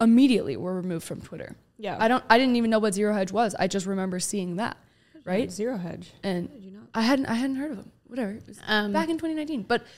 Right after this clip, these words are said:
Speaker 1: it's, you know,
Speaker 2: Yeah, I know what you
Speaker 1: censorship
Speaker 2: mean.
Speaker 1: is subject to the whims of the censorer. And I, and I think that's where this comes into play, is, like, they
Speaker 2: Well
Speaker 1: let him say those hateful things. They're out there. They didn't actually have women's best interest in mind.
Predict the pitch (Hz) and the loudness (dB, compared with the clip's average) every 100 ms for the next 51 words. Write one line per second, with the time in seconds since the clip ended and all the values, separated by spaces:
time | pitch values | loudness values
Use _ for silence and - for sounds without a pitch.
0 | _ _ - 254 - - _ _ _ 226 | _ _ 0 0 0 -4 _ _ _ -4
1 | 233 180 170 - _ _ _ _ _ - | 0 0 -2 -10 _ _ _ _ _ 0
2 | 247 208 165 220 269 233 226 190 254 220 | 6 6 6 6 6 6 4 4 4 2
3 | - 226 208 202 202 202 - - 196 185 | 2 4 4 4 2 0 -6 -4 0 0
4 | 175 180 175 180 175 180 180 175 - 165 | -2 -4 -2 -2 -2 -4 -6 -8 -6 -4
5 | 175 - - 135 113 165 226 254 _ _ | -4 -4 -6 -6 -4 -2 -2 -6 _ _
6 | - 196 190 185 - 190 190 190 190 185 | -8 -2 0 0 0 0 2 0 -2 -2
7 | 180 175 175 180 170 170 170 - - - | 0 0 -2 -4 -4 -2 -2 -4 -6 -10
8 | 180 175 175 175 160 - - - 160 - | -8 -6 -8 -10 -12 -12 -10 -8 -8 -8
9 | 180 240 339 254 277 226 226 208 185 180 | 4 6 8 8 6 2 0 0 0 -2
10 | - 170 170 165 196 196 190 170 - - | -6 -6 -8 -4 0 2 4 2 0 -14
11 | - - - - - 214 208 233 262 196 | -14 -20 -20 -20 -2 2 4 4 4 4
12 | 196 196 190 180 180 175 165 170 170 175 | 0 -4 -4 -4 -4 -4 -6 -8 -8 -10
13 | 170 170 170 170 170 | -10 -10 -8 -6 -8